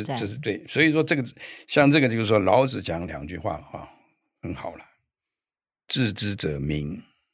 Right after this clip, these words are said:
Speaker 1: 嗯。
Speaker 2: “致胜者强。”啊，你要知道你自己的短板在哪里。所以你不要用荀子来讲，你不要以己之短去博人之长，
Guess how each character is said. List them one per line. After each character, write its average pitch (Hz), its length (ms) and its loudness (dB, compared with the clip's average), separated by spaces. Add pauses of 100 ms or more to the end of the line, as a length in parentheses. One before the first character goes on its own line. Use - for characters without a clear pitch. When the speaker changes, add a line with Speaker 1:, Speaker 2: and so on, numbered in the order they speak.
(140)
Speaker 1:
嗯。 160 540 -12 (380)
Speaker 2:
“致 107 240 -4
胜 95 320 0
者 71 220 -10
强。” - 260 -6 (1600)
啊， - 80 -16 (240)
你 87 80 -4
要 101 140 2
知 110 160 -4
道 120 140 4
你 78 100 -4
自 98 120 -6
己 82 80 -4
的 78 60 -6
短 78 260 -8
板 - 160 -12
在 71 120 -14
哪 - 180 -20
里。 - 80 -20 (1040)
所 92 120 -10
以 76 40 -8
你 73 80 -8
不 71 140 -8
要 87 260 2 (380)
用 92 200 -4
荀 90 240 -4
子 90 120 -6
来 73 160 -8
讲， 73 300 -14
你 73 120 -10
不 104 100 -4
要 101 160 4 (520)
以 117 180 0
己 - 180 -6
之 - 200 -8
短 71 260 -6
去 - 120 -4
博 87 300 0
人 82 160 -2
之 90 140 -8
长， - 260 -10